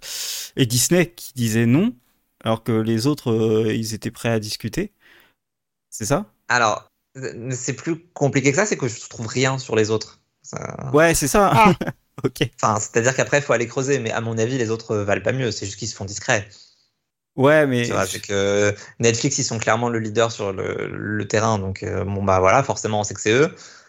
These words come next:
Speaker 2: Disney, bizarrement, ils... enfin, je sais pas trop à quoi ils jouent, mais ils ont
Speaker 1: Ah, Disney,
Speaker 2: j'ai l'impression
Speaker 1: ils
Speaker 2: qu'ils se
Speaker 1: sont
Speaker 2: mettent beaucoup en avant et pas de la bonne manière.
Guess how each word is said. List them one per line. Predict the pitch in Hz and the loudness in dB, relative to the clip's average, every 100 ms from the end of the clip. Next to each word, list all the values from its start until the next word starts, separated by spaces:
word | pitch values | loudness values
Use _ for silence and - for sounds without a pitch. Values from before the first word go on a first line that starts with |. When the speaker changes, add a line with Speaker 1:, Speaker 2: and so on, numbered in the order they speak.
| _ _ _ _ - - | _ _ _ _ -16 -4
Speaker 2:
Disney, | 135 143 202 | -2 0 0
bizarrement, | 175 147 165 175 415 214 | 2 4 4 4 -4 -6
ils... | 135 131 120 127 127 - - | -6 -8 -8 -10 -12 -14 -10
enfin, | 123 113 | -8 -6
je | |
sais | 120 131 | -6 -6
pas | 202 | -8
trop | - 262 | -4 -2
à | 180 | -2
quoi | 170 | -2
ils | 143 | -4
jouent, | 151 165 | -4 -4
mais | 123 110 107 107 107 | -2 -2 0 -2 -2
ils | 110 | -2
ont | 110 104 92 73 - - - _ _ _ | -4 -4 -6 -8 -12 -14 -18 _ _ _
Speaker 1:
Ah, | - | -8
Disney, | 123 120 220 | -4 2 4
Speaker 2:
j'ai | - | 4
l'impression | |
Speaker 1:
ils | |
Speaker 2:
qu'ils | - | 4
se | |
Speaker 1:
sont | 147 | 4
Speaker 2:
mettent | 127 113 | 2 2
beaucoup | 143 180 | 2 4
en | 160 143 | 6 4
avant | 139 156 202 | 4 0 -2
et | - | -4
pas | 117 - - | -8 -6 -2
de | 190 | 0
la | 160 | 0
bonne | 151 147 151 | -2 -4 -8
manière. | 131 131 156 - | -6 -4 -4 -6